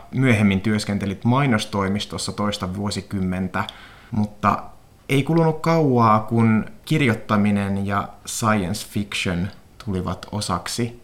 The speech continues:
elämääsi, josta päästäänkin toiseen kuvaan,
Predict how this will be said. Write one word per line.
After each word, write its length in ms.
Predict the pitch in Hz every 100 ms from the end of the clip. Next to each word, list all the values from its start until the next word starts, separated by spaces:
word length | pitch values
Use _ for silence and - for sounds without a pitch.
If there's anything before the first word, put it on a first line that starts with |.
| -
elämääsi, 760 | 117 117 107 101 104 107 -
josta 220 | 87 107 113
päästäänkin 920 | 123 110 - 107 101 107 113 110 104
toiseen 580 | 170 156 120 107 90 107 -
kuvaan, 760 | 135 131 110 98 98 101 110